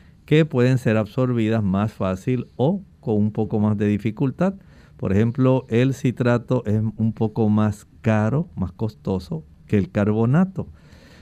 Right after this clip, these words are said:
Pero cuando, no importa cuál sea, usted tiene más calcio circulando en su sangre del que usted necesita.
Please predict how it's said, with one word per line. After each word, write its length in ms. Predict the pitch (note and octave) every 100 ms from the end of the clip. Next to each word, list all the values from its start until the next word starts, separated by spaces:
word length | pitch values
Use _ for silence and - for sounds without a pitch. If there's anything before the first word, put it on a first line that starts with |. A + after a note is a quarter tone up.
| -
Pero 380 | C3 E3 E3 D3
cuando, 500 | D#3 D#3+ F3 E3+ E3
no 120 | B2
importa 500 | C#3 C#3 C3+ B2+ C3+
cuál 240 | B2+ C3 B2+
sea, 420 | - A2+ F2 - - - - - - _ - _ - - - -
usted 600 | F#2+ - - A#2 D3 D#3 -
tiene 500 | - A#2 B2 C3 B2+ -
más 600 | F#2+ G#2 A#2 C3 C3+ -
calcio 840 | - A2 A2 G#2 - A#2+ A#2+ - - - -
circulando 880 | - - G#2+ A2+ - B2+ A2+ G#2 A2
en 80 | A#2
su 160 | C#3
sangre 480 | - A2 A2 A2+ G#2+ -
del 400 | E2+ F#2+ B2+ D#3+
que 120 | A#2+
usted 300 | - A#2+ B2
necesita. 880 | A2+ G#2 G2+ G2 - B2+ A2 -